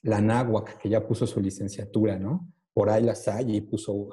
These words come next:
<laughs> no tienen este tipo de servicios que tenemos nosotros. Qué bueno por ti, felicidades. Lo único que te estoy pidiendo es, pues regresa un poquito, ¿no? Este, y hablando un poquito ya del futuro, me voy ya muy rápido,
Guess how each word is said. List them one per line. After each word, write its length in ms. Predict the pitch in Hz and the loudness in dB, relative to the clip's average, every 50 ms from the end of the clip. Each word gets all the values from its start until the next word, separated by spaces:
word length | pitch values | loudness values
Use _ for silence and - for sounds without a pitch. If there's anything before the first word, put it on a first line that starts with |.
| - | -10
<laughs> 880 | - 110 107 107 - - - _ _ _ _ _ _ _ _ _ _ _ | -10 -10 -10 -12 -18 -20 -20 _ _ _ _ _ _ _ _ _ _ _
no 240 | - 127 120 139 135 | 0 2 2 2 2
tienen 260 | 139 147 135 131 127 | 4 4 4 4 4
este 200 | 123 120 - 127 | 4 2 0 -2
tipo 320 | 120 - 117 - - 120 107 | -2 -2 -2 -2 0 0 0
de 160 | 104 101 101 | 0 0 -2
servicios 440 | - - 98 101 107 - - 104 - | -2 -4 -2 -2 -2 -2 -4 -6 -6
que 120 | - 101 | -8 -8
tenemos 400 | - 101 101 104 104 104 104 - | -6 -4 -4 -2 -4 -4 -4 -6
nosotros. 560 | 104 98 - 110 101 - 98 - - - - - _ _ _ _ _ _ _ _ _ _ _ _ _ _ _ _ _ _ - - _ _ _ _ _ | -8 -4 -2 -2 -2 -2 -4 -8 -10 -14 -20 -20 _ _ _ _ _ _ _ _ _ _ _ _ _ _ _ _ _ _ -20 -20 _ _ _ _ _
Qué 80 | - | 2
bueno 300 | 175 175 202 220 220 190 | 4 4 4 4 2 2
por 160 | - 165 151 - | 0 -2 -4 -2
ti, 300 | - 208 214 160 - - | 0 -2 -2 -2 -6 -8
felicidades. 680 | - 110 107 104 - 127 123 147 165 160 - - - - - - - _ _ _ _ _ _ _ _ - | -6 -6 -6 -4 -4 -4 -2 -2 -2 -4 -6 -8 -10 -18 -20 -20 -20 _ _ _ _ _ _ _ _ -8
Lo 100 | 131 127 | -4 -2
único 160 | 135 139 139 | -2 -2 -4
que 60 | - | -4
te 60 | - - | -8 -4
estoy 180 | - 135 123 | 0 0 0
pidiendo 420 | 123 - 127 117 120 123 120 117 117 | 2 2 2 4 4 4 4 4 4
es, 240 | 123 131 - - - - - - - - - - _ _ _ _ _ _ _ _ _ _ | 4 2 0 -6 -12 -18 -20 -20 -20 -20 -20 -20 _ _ _ _ _ _ _ _ _ _
pues 180 | - 143 131 | 0 2 4
regresa 320 | 151 151 160 185 175 - 196 | 4 4 4 2 2 0 0
un 140 | 180 - | -2 -2
poquito, 380 | - 156 180 175 196 - - - - - _ _ _ _ _ _ _ _ | -2 -6 -6 -4 -6 -6 -6 -10 -18 -20 _ _ _ _ _ _ _ _
¿no? 340 | - 107 117 165 196 - - - - _ _ _ _ _ _ _ _ _ _ _ _ _ _ _ _ _ _ _ _ _ _ _ _ _ _ - - _ _ _ _ _ | -8 -6 -6 -6 -6 -8 -14 -20 -20 _ _ _ _ _ _ _ _ _ _ _ _ _ _ _ _ _ _ _ _ _ _ _ _ _ _ -20 -20 _ _ _ _ _
Este, 500 | - 117 120 - - - 120 117 - - - | -6 -6 -4 -4 0 2 2 2 2 0 2
y 120 | 143 135 147 | 4 4 4
hablando 320 | 147 165 190 208 208 247 | 6 4 4 4 4 4
un 100 | 240 208 | 4 2
poquito 360 | - - - - 165 - - | 0 -2 -2 -2 0 0 2
ya 120 | 151 160 160 | 2 4 4
del 140 | 165 156 | 2 2
futuro, 580 | 160 - - 120 - - 147 135 113 120 - - | 0 -4 -6 -6 -2 0 2 2 2 2 0 -2
me 80 | 107 104 | -6 -4
voy 260 | 104 117 120 120 120 | -2 0 0 0 0
ya 100 | 113 113 | -2 -4
muy 180 | 113 117 117 110 | -4 -4 -4 -4
rápido, 560 | - 113 104 - - 104 95 101 104 - - | -4 -4 -6 -4 -6 -6 -6 -6 -8 -10 -14